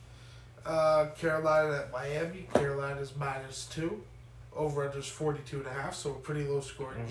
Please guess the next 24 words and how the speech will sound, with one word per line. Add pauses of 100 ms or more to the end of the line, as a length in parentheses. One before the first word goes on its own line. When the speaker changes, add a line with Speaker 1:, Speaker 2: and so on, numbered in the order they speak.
Speaker 1:
game. (440)
I
think
Cam's
back
in
a
big (200)
way. (320)
I'm
taking
Carolina (300)
again, (300)
minus
two, (520)
and
I'm
taking
the
over, (440)
forty-two
and
a
half.